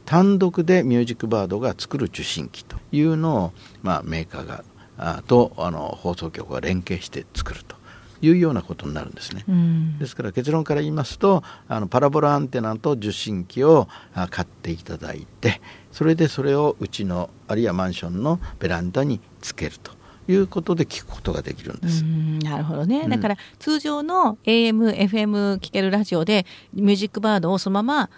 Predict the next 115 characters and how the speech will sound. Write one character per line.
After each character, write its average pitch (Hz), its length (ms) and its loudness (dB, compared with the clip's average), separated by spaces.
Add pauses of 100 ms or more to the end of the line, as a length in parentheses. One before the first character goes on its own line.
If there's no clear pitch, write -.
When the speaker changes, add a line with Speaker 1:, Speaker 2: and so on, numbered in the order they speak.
(140)
Speaker 2:
聞 - 80 -12
き - 80 -10
た 240 100 2
い 214 80 0
と 180 80 0
思 226 140 2
っ 262 40 -8
て - 160 -6
も、 359 220 2
そ 233 100 0
の 262 100 2
ま 320 40 -2
ま 349 60 -4
で 403 80 0
は 269 60 4
聞 - 140 -8
け 165 140 0
な 214 220 6
い 294 80 0
と 180 120 0
い 143 100 2
う 135 100 -2
こ 135 160 -8
と 131 100 -6
な 107 160 -2
ん - 0 -
で - 160 -8
す 107 100 -6
よ 208 140 0
ね。 277 60 2
Speaker 1:
そ 339 60 -2
う - 20 -4
い - 20 -4
う 113 140 0
こ - 0 -
と - 40 2
で 165 60 0
す - 0 -
ね。 175 160 -6
Speaker 2:
は 190 300 0
い。 175 60 -4 (280)
た 392 160 6
だ、 370 400 6 (260)
あ 233 100 4
の、 214 100 4
エ 220 40 8
フ 226 40 2
エ 233 60 0
ム 262 100 2
戸 262 80 0
塚 - 140 0
な 180 100 4
ん 160 40 -2
か 151 80 -2
も 156 60 0
そ 202 160 2
う - 20 4
な 165 120 2
ん - 40 -2
で 147 60 -2
す - 60 -8
け 214 80 -4
ど、 - 60 -6
一 277 360 2
部 214 380 4 (160)
の 294 180 2
チ - 120 0
ャ 208 100 6
ン 202 100 6
ネ 190 140 4
ル 190 200 0
を 330 360 2 (260)
衛 190 140 2
星 180 200 0
で 165 240 0
受 339 120 0
け 320 180 0
て、 - 340 0 (140)
通 233 160 -4
常 226 160 0
の 320 200 -2
エ 208 80 2
フ 185 100 -2
エ - 20 2
ム 175 100 0
放 175 140 0
送 170 140 -4
で 262 100 -2
流 202 120 0 (240)
し - 100 -10
て 180 140 0
い 143 40 0
る - 120 -8
と 147 100 -6
い - 20 -2
う - 40 0
よ 147 40 -2
う 147 40 -2
な 165 80 0
番 175 260 2
組 180 160 4
な 214 100 0
ん 202 40 -2
か 311 100 -4
も 349 80 2
あ 240 60 4
り 180 40 4
ま 151 140 0
す - 100 -10
よ 180 80 -2
ね。 277 100 2
Speaker 1:
は - 60 -4
い。 - 40 -2
は - 20 -12
い。 - 60 -16